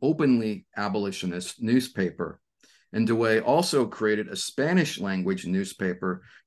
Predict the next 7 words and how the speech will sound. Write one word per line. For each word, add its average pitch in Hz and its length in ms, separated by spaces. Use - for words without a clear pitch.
to 120 200
enlist 110 500
ethnic 101 440
Mexicans 98 640
to 87 120
the 90 80
cause. 110 720